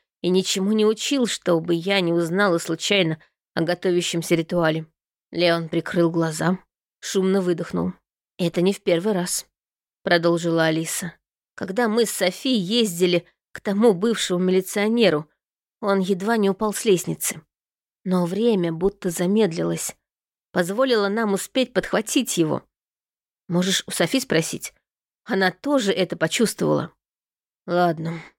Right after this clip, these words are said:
произнес Леон, снова открывая глаза. «Я поделюсь с тобой своими мыслями.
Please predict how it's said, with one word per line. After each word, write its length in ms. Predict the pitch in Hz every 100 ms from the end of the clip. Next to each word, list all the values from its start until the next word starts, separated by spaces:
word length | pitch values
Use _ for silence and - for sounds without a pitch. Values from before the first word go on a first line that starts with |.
| _ _ _ -
произнес 500 | 175 175 175 170 -
Леон, 320 | 160 185 202
снова 360 | - 175 175 165
открывая 420 | - 180 165 165
глаза. 400 | 170 165 160 156 _ _ _ _ _ -
«Я 240 | 180 175
поделюсь 500 | - 190 196 156 151
с 140 | -
тобой 420 | - 143 156 165 208
своими 420 | - 165 156 160
мыслями. 500 | 151 156 - 170